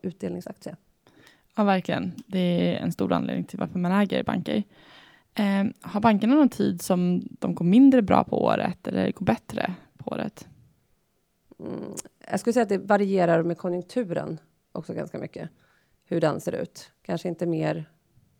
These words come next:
Speaker 1: eh, årsmässigt.
Speaker 2: Eh,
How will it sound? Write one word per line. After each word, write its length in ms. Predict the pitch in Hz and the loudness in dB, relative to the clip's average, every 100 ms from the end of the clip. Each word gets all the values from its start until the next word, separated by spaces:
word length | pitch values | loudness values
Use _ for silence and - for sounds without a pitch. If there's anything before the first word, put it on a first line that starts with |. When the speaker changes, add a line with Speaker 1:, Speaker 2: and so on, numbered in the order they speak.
| _ | _
Speaker 1:
eh, 100 | 196 - - - - - | -14 -14 -14 -14 -16 -18
årsmässigt. 800 | - 185 - 190 190 - - - _ _ _ _ _ _ _ _ _ _ _ - - - _ _ _ | -10 -8 -8 -10 -10 -12 -16 -20 _ _ _ _ _ _ _ _ _ _ _ -20 -20 -20 _ _ _
Speaker 2:
Eh, 380 | 214 202 202 | 2 6 6